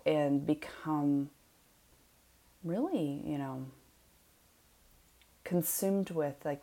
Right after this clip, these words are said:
"This is who I am. I am living my purpose because look at all of the ways I'm being validated by those I encounter." The thing that's been really interesting, though, as I've walked away from the university work and as I'm in this postpartum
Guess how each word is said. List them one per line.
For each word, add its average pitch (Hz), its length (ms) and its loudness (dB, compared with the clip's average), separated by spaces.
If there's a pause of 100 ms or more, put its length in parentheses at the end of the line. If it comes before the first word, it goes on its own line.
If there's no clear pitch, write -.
"This 170 280 0
is 160 140 -4
who 151 180 0
I 147 160 -4
am. 147 460 -6
I 165 140 -2
am 147 260 2
living 165 280 2
my 160 120 0
purpose 156 520 -8
because 143 340 -4
look 170 380 0
at 190 180 0
all 156 220 -2
of 156 160 -6
the 202 120 -4
ways 143 280 -4
I'm 151 200 -4
being 151 340 -8
validated 143 800 -4 (460)
by 156 120 2
those 151 260 2
I 151 100 2
encounter." 143 840 -6 (800)
The 190 60 0
thing 247 280 8
that's 262 220 4
been 165 220 6
really 151 260 6
interesting, 220 640 0
though, 139 460 -2
as 160 260 4
I've 160 140 2
walked 143 260 0
away 143 180 2
from 151 220 0
the 143 100 2
university 175 560 0
work 139 440 -2 (760)
and 165 200 4
as 151 360 4
I'm 156 140 4
in 147 120 2
this 143 140 0
postpartum 147 1080 2